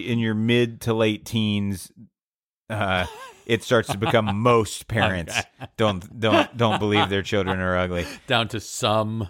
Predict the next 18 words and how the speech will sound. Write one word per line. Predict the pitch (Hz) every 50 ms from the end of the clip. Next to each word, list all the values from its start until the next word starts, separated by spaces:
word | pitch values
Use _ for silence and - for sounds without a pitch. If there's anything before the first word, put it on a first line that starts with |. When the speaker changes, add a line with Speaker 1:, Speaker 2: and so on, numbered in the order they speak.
| -
Speaker 1:
Yeah. | - 98 101 107 101 80
Speaker 2:
Down | 107 110
Speaker 1:
I | 147
mean, | 165 170 160
my | - 151 175
Speaker 2:
to | 196 180
Speaker 1:
mom, | 160 151 165 185 196 180 143 127 170
Speaker 2:
<laughs> | -
Speaker 1:
my | 123 127 151
mom | 160 156 151 156 160 165 156
specifically, | 143 - 127 123 110 - 131 135 135 143 127 120 107 92
I, | 90 120 127 - -
I | 135 151 196 233
was | 233 226 185 143
under | 143 147 156 151 151 135
the | 117 117 110
mis-, | 110 110 120 147 180 180 185 - - -
uh, | - 123 131